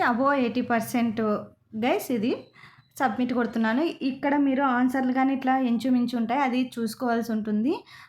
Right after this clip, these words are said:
ఆన్సర్లు ఇంచుమించు ఉంటాయి. అది కాక క్వశ్చన్లు ఒకతో ఇచ్చింది, ఇంకొకతో ఇచ్చింటారు. నేను ఇప్పుడు కరెక్ట్ ఇట్లా, ఇది ఐదో క్వశ్చన్ కదా నాకు, మీకు ఎక్కడన్నా వేరైతే ఇచ్చిండొచ్చు,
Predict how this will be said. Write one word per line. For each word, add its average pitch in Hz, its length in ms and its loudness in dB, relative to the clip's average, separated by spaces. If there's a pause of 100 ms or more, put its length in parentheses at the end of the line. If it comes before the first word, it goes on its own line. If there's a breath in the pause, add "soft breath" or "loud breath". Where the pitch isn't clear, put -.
(120)
ఆన్సర్లు 247 500 0
ఇంచుమించు 226 500 0
ఉంటాయి. 226 240 2
అది 220 120 0
కాక 226 280 0
క్వశ్చన్లు 240 460 0
ఒకతో 214 280 -4
ఇచ్చింది, 233 340 -4
ఇంకొకతో 214 480 0
ఇచ్చింటారు. 208 440 -2 (100)
నేను 240 220 -2
ఇప్పుడు 220 220 -8
కరెక్ట్ 208 280 -4
ఇట్లా, 240 160 -4 (360 loud breath)
ఇది 240 160 0 (880 soft breath)
ఐదో 247 280 2
క్వశ్చన్ 247 340 0
కదా 220 140 0
నాకు, 220 280 -2 (100)
మీకు 285 200 0 (100)
ఎక్కడన్నా 262 420 2
వేరైతే 247 380 0
ఇచ్చిండొచ్చు, 233 460 -2